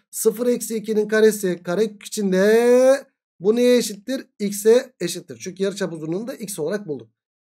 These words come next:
E, o zaman çemberin yarıçapı isteniyor zaten bizden. Açalım şunu. Ha, her iki tarafın karesini alalım. Ve şunun da karesini alacağız. X kare eksi sekiz x artı on altı artı dört. E, kare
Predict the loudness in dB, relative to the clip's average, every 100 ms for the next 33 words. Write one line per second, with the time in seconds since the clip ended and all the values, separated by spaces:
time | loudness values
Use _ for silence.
0 | _ 2 4 4 0 0 2 2 2 2
1 | 0 0 -2 -4 -6 -6 -6 -4 -6 -6
2 | -8 -8 -8 -6 -4 0 2 2 0 -4
3 | -4 -10 _ _ _ -2 0 0 0 -2
4 | 0 -2 -2 0 2 2 0 -2 _ -2
5 | 0 -2 -4 -2 -2 -2 -4 -6 -4 -6
6 | -6 _ _ _ -8 -6 -2 2 4 2
7 | 0 -4 -4 -2 -6 -6 -4 -4 -4 -8
8 | -4 -2 0 0 0 -2 -2 -4 -4 -4
9 | -4 0 0 0 -6 _ _ _ -6 -2
10 | -2 0 0